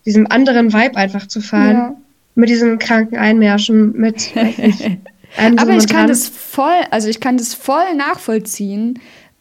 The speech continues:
Speaker 2: ähm, wenn man sich für den Weg entscheidet. Also warum
Speaker 1: Ja.
Speaker 2: nicht? Selbst wenn man
Speaker 1: Und man kann
Speaker 2: verschiedene
Speaker 1: ja
Speaker 2: Welten kennt, ähm, und sich dann dafür entscheidet. Also ich find das, find das total, total legitim und auch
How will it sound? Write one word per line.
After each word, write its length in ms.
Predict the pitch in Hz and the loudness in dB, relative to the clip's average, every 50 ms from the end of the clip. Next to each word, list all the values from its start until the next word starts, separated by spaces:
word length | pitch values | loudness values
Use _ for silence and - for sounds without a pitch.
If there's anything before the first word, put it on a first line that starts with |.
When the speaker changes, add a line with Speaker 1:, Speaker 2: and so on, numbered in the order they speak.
| _ | _
Speaker 2:
ähm, 260 | 208 214 214 220 220 | 0 0 2 0 0
wenn 100 | 220 220 | 0 0
man 120 | 226 220 226 | 0 0 -2
sich 160 | 214 220 - | -2 -4 -4
für 80 | - 240 | -4 -4
den 220 | 196 233 220 226 214 | -2 0 0 0 0
Weg 140 | 240 254 - | -2 -2 -4
entscheidet. 580 | - 208 - - 311 - - 247 190 180 190 | -6 -8 -6 -6 -4 -4 -2 -2 -4 -4 -4
Also 560 | 185 190 190 185 190 190 185 185 185 185 202 196 - _ _ _ | -6 -6 -6 -6 -4 -4 -2 -2 -2 -4 -6 -8 -12 _ _ _
warum 160 | 208 214 254 | 0 2 2
Speaker 1:
Ja. 160 | 233 233 226 | 4 4 2
Speaker 2:
nicht? 280 | 240 226 - - - _ _ _ _ _ | 2 0 -4 -6 -14 _ _ _ _ _
Selbst 300 | - 233 247 254 - - | -4 -4 -4 -4 -4 -4
wenn 100 | 240 269 | -2 -2
man 180 | 294 285 262 262 | 0 0 2 4
Speaker 1:
Und 80 | 226 | 4
man 120 | 220 214 214 | 4 4 2
kann 180 | - 247 247 | 0 0 0
Speaker 2:
verschiedene 320 | 240 233 233 233 - 262 254 | 2 2 2 2 2 2 0
Speaker 1:
ja 60 | 202 | 0
Speaker 2:
Welten 320 | 208 214 220 226 226 247 - | 0 -2 -2 0 -2 -4 -4
kennt, 480 | - 254 214 233 262 294 285 - - - | -2 -2 0 2 0 0 -2 -4 -8 -6
ähm, 360 | - 220 220 214 214 214 208 196 | -4 -2 -2 -2 -4 -4 -6 -4
und 140 | - 214 214 | -6 -6 -6
sich 140 | - 208 - | -6 -6 -6
dann 160 | - 202 196 | -6 -4 -2
dafür 260 | 202 202 208 - 240 | -2 -4 -2 -2 -4
entscheidet. 540 | 202 190 185 - 185 190 208 226 240 226 226 | -4 -4 -4 -4 -2 -2 -2 -2 -4 -6 -6
Also 280 | - 196 202 190 190 190 | -8 -8 -6 -6 -6 -6
ich 140 | 190 190 | -6 -6
find 200 | 190 214 214 214 | -6 -8 -8 -6
das, 280 | 202 196 196 - - - | -6 -8 -8 -10 -14 -14
find 220 | - - 196 202 | -12 -12 -10 -8
das 100 | 208 202 | -10 -12
total, 480 | - - 208 - 196 190 208 202 202 208 202 - - - - - _ _ | -12 -14 -8 -4 -2 0 0 -2 -2 -6 -10 -16 -20 -20 -20 -20 _ _
total 360 | _ - 202 190 - 202 220 226 | _ -10 -8 -4 -2 -2 0 0
legitim 640 | 214 196 214 208 202 - - 226 240 269 277 262 233 | 0 -2 -2 -4 -4 -4 -4 0 0 2 2 2 0
und 420 | 214 196 202 208 202 202 202 - | -2 -4 -4 -4 -4 -6 -6 -4
auch 440 | - 185 190 190 196 202 202 - - | -2 -2 0 0 -2 -4 -6 -8 -16